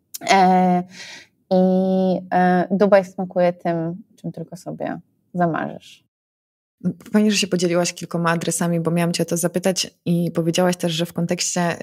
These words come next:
Speaker 2: czasu wolnego jest bardzo dużo różnych inicjatyw sportowych, w których można wybierać, ale jestem ciekawa, jak też od strony kultury, czy też jest bogactwo wszelakich inicjatyw i, i wydarzeń i czy masz swoje jakieś ulubione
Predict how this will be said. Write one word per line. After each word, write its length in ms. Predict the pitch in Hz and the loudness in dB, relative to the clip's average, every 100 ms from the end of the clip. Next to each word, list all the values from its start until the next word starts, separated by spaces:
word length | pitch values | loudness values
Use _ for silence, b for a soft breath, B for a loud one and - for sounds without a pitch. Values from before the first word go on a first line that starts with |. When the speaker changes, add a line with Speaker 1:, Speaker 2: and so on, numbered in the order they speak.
| 160 | -6
Speaker 2:
czasu 300 | 185 - 180 | -4 -2 0
wolnego 420 | 175 185 196 180 | 0 2 2 2
jest 220 | 165 165 | 0 0
bardzo 260 | 170 165 165 | -2 0 -2
dużo 260 | 165 165 | -2 0
różnych 320 | 156 160 160 160 | 0 0 -2 -2
inicjatyw 520 | 165 - 165 165 165 | -2 0 0 0 -4
sportowych, 680 | - 175 175 175 147 139 - | -2 -2 0 -2 0 -2 -4
w 60 | |
których 240 | - 156 160 | -6 -4 0
można 300 | 165 151 156 | 0 0 0
wybierać, 420 | 156 151 190 202 | 0 2 2 0
ale 60 | 185 | -2
jestem 240 | 185 190 | -2 -2
ciekawa, 300 | - 180 165 | -2 0 2
jak 200 | 165 165 B B B B | 0 -2 B B B B
też 220 | - 185 180 | -2 0 0
od 120 | 175 | -2
strony 600 | - 185 180 175 175 175 175 B _ | -2 2 4 4 4 2 -2 B _
kultury, 680 | - 208 202 226 160 117 - _ | 2 2 4 2 4 0 -4 _
czy 540 | - 160 160 160 160 160 b b _ _ | 0 2 2 2 0 -4 b b _ _
też 180 | 185 175 | 0 0
jest 160 | 165 | 0
bogactwo 460 | 165 170 165 - 165 | -2 0 -2 -2 -4
wszelakich 600 | - 170 165 165 160 - | -2 0 -2 -2 -8 -2
inicjatyw 680 | 170 165 - 165 160 160 - - | 0 0 2 0 2 -4 -4 -4
i, 400 | 151 156 156 - | 0 0 -2 0
i 100 | 170 | 0
wydarzeń 600 | 160 160 170 185 208 202 | 2 2 2 2 2 0
i 100 | 202 | -2
czy 120 | 180 175 | -2 0
masz 240 | 175 - | 0 0
swoje 320 | - - 170 | -2 0 2
jakieś 260 | 165 170 - | 0 -2 -2
ulubione 580 | 170 165 170 165 160 160 | 0 0 2 2 2 0